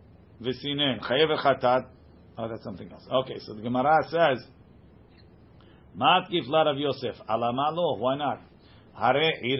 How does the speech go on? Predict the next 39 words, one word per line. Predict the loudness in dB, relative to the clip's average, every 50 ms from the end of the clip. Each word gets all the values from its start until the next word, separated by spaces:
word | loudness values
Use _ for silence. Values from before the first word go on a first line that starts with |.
| -4 -4
Shel | -6 -6 -4
Zahav. | -2 -2 -2 0 0 0 0 -2 -2
You | -2 -2
have | -2 -2 -4
the | -6
case | -6 -4 -4 -4 -4 -6
of | -6 -8 -6
Ir | -8 -6 -6 -6
Shel | -6 -6 -6 -2
Zahav. | 0 2 4 4 4 2 2 0 -6 -20 -20 -20 -20 -20 -20 -20 -20 -10 -4
Right? | 0 0 0 0 -2
She | -6 -4
wears | -2 0 0 0 0
the | -2 -4
tiara | -6 -4 -4 -2 0 0 2 2 0 0
that | 0 -2 0
has | 0 0 0 0
a | -2 -2 -2 -4 -4 -6
picture | -8 -8 -4 -6 -4
of | -4
Yerushalayim. | -4 -4 -4 -4 -2 0 0 2 2 2 0 -2 -6 -16 -20 -20 -20 -20 -20 -20 -20 -20 -20 -20 -20 -16 -8
Right? | -2 2 2 2 2
Vare | 2 2 2 4 4 2 2 2 0
Ir | 0 0 0 -2 -2 -4
Shel | -2 -2 0
Zahav. | 0 -2 -2 -2 -4 -6 -6 -10 -14 -20 -20 -20 -20 -20 -16 -8 -6
The | -4 -4
Rabbi | -4 -2 -4 -4
Meir | -4 -4 -6 -6 -4 -2 0 0 0 0 -2
Mehayev | -4 -6 -6 -4 -4 -2 -2 -2 -4 -4 -4
Chatat. | -6 -6 -4 -2 -4 -4 -4 -6 -8 -14
Rabbi | -16 -12
Meir | -10 -8 -6 -6 -6
says, | -4 -4 -6 -4 -4
"Yehayev | -4 -2 -2 0 0 0 -2 -2
Chatat." | -2 -4 -4 -2 -4 -6 -6 -8 -16 -20 -20 -20 -20 -20 -20 -20 -20 -20 -16 -10
Rabbi | -8 -4 -4 -4
Eliezer, | -2 -2 -2 0 2 2 4 2 2 0 -2 -2
Rabbi, | -2 0 0 0 0 -2 -4